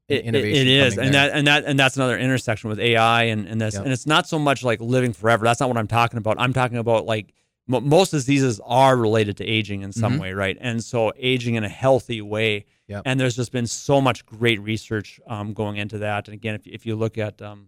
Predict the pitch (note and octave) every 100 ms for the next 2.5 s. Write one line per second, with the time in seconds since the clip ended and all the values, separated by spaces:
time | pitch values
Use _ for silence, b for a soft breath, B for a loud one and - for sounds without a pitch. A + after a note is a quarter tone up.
0 | _ A2 G#2 G#2 G#2+ G#2 G#2 G2+ G#2 G#2
1 | G2+ - G#2 G2+ G#2 _ G2+ G2+ G2 G#2+
2 | G#2+ G#2+ A#2 A2+